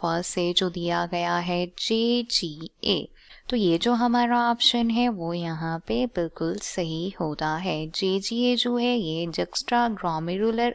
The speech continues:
apparatus है जो कि कंसिस्ट होता है with glomerular afferent and the efferent arteriole and the specialized tubular epithelial cells, जिसे हम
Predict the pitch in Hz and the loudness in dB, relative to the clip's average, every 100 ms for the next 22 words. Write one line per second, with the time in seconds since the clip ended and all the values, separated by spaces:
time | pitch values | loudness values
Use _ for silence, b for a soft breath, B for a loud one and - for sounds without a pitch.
0 | - 170 160 156 160 - 160 156 - 170 | -4 -6 -2 -2 -4 -2 -4 -4 -2 0
1 | 175 202 B B B B 202 220 202 165 | 0 -2 B B B B 6 6 6 0
2 | 190 - 196 196 - 254 254 - - 175 | -2 0 2 0 2 4 4 2 -8 -6
3 | 156 165 165 170 170 175 175 170 170 180 | -2 0 0 0 0 -2 0 -2 2 6
4 | 185 190 B B - 202 196 202 202 226 | 6 4 B B -4 0 4 6 6 4
5 | 240 240 247 - 180 165 - 170 165 170 | 4 4 2 0 -2 -2 -2 0 0 -2
6 | - 180 165 160 165 - 170 - 185 190 | -2 -2 0 0 -2 -2 -6 -4 -4 -2
7 | 196 196 - 220 247 262 B B B 196 | 0 0 -2 -2 -2 -2 B B B 0
8 | 185 170 175 180 - - 214 - 208 208 | 2 2 2 4 2 2 0 0 0 2
9 | 214 247 - 208 170 165 165 180 - 165 | 4 2 0 -2 0 2 0 -2 -2 -4
10 | - 165 - 160 151 151 151 185 - - | -4 -8 -6 -6 -2 0 0 0 -4 -2
11 | 190 - - - - 175 175 180 175 190 | 0 0 -2 -4 -4 -2 0 0 0 2
12 | 202 | 0